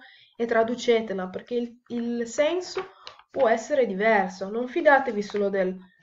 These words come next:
"Ah, c'è the doctor nel testo, sì, allora quella è giusta." State attenti perché, mm, ci possono essere delle trappole, come ad esempio prima i numeri, no?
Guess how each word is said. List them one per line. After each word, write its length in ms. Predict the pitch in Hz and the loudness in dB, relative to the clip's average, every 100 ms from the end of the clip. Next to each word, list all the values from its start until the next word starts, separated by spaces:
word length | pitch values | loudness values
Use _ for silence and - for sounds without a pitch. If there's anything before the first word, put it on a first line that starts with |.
| - - - | -18 -18 0
"Ah, 200 | 339 330 | 6 6
c'è 180 | - 294 | 4 -6
the 120 | 320 | 2
doctor 500 | 302 277 277 254 226 | 6 6 4 2 4
nel 220 | 262 285 | 2 2
testo, 480 | 254 226 233 - 190 | 4 4 2 -6 -10
sì, 240 | 190 277 | -8 -4
allora 320 | 233 233 247 208 | -2 0 -2 -4
quella 260 | 220 240 | -4 -2
è 60 | 214 | -4
giusta." 440 | 196 190 - - 185 _ _ _ _ | -6 -10 -12 -18 -18 _ _ _ _
State 340 | - 247 247 | 2 6 6
attenti 500 | 339 349 285 254 254 285 | 4 2 2 2 -2 -6
perché, 260 | 233 226 | -6 -6
mm, 540 | 214 - 185 196 190 - | -8 -12 -18 -14 -14 -12
ci 180 | - | -12
possono 360 | 247 214 247 269 | -6 -4 0 0
essere 300 | 226 226 294 | 0 0 0
delle 180 | 202 185 | 0 -4
trappole, 520 | 226 220 190 - 185 | 2 2 2 -4 -8
come 180 | 185 214 | -6 -2
ad 60 | 214 | 0
esempio 300 | 233 262 220 | 2 2 0
prima 280 | 254 240 208 | -4 -4 -4
i 80 | |
numeri, 500 | 214 247 214 196 190 | -2 0 0 -2 -4
no? 360 | 196 185 220 - | -6 -8 -10 -12